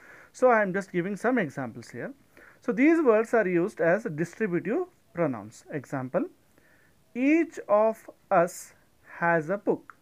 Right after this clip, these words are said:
Each refers to every individual.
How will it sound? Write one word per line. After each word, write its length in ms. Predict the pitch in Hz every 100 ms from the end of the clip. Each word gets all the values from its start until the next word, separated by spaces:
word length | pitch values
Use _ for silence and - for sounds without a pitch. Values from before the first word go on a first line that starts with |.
| _ _ _ _ - _ -
Each 340 | 269 302 294
refers 460 | 233 202 233 226 -
to 180 | 240 240
every 540 | 214 208 196 226 226 208
individual. 840 | 202 208 226 196 208 214 156 120